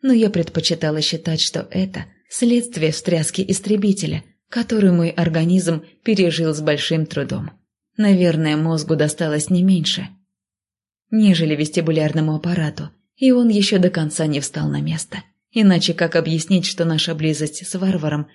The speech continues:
сейчас скорее волновала, заставляла приятное тепло разливаться по телу, а не бесила,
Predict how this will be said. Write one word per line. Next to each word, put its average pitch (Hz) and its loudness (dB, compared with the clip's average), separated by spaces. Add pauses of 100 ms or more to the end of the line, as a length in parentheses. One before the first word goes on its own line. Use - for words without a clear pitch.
сейчас 214 -2
скорее 170 0
волновала, 165 -2 (240)
заставляла 165 0
приятное 156 -4
тепло 160 -4 (220)
разливаться 160 0
по 156 -4
телу, - -10 (340)
а 226 -2
не 214 4
бесила, 190 0